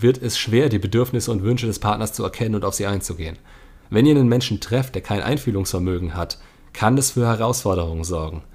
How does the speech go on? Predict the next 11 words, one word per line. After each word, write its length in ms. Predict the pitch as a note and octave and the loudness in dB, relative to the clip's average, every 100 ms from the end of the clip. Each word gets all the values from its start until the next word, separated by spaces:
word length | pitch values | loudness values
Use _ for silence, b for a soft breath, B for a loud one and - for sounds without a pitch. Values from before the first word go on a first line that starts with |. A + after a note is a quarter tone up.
| b - | b -4
Ist 200 | A2 - | -2 -2
der 80 | |
Partner 380 | G2 G#2 G#2+ G2 | -2 -2 0 -2
empathielos, 760 | G#2 F#2+ F2+ - E3+ C3 F2+ F2 | -2 -4 -6 -4 0 2 0 -2
so 80 | - | 0
fühlt 220 | C3 C3 | 0 0
man 120 | G2+ | -2
sich 120 | - | -4
schnell 180 | - G2+ | -2 -2
alleingelassen. 720 | G2+ A2 A2+ F2 D#2+ E2 E2+ - b b b b _ - | 0 0 0 -2 -2 -4 -8 -12 b b b b _ -10
Es 500 | - G#3+ - - - | -2 0 0 -2 -8